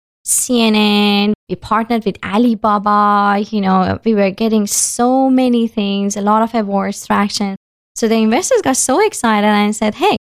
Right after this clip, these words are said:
you need this capital anyways, and we have all the means to, to provide this capital to you at this stage. Instead of wasting your time, you know, going for another round, why not have this deal together?"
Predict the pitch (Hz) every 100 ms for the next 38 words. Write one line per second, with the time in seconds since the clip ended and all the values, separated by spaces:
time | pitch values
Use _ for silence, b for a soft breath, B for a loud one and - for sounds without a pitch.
0 | _ - 277 466 554 440 - 285 269 262
1 | 247 - 233 247 214 160 160 165 202 -
2 | 208 196 190 185 185 202 233 220 214 226
3 | 262 277 254 240 247 226 175 185 - -
4 | 208 196 196 214 208 269 466 440 - 233
5 | 214 202 196 - 202 180 233 - - 220
6 | 175 156 190 - _ _ 247 277 320 269
7 | 254 220 277 - 262 247 208 214 - 440
8 | 247 220 220 240 220 208 214 214 220 214
9 | 208 202 202 - 214 - 185 285 440 269
10 | 190 175 170 175 190 - _ _ 202 202
11 | 202 190 190 196 226 196 185 185 196 -
12 | - 294 302 - 190 170 160 185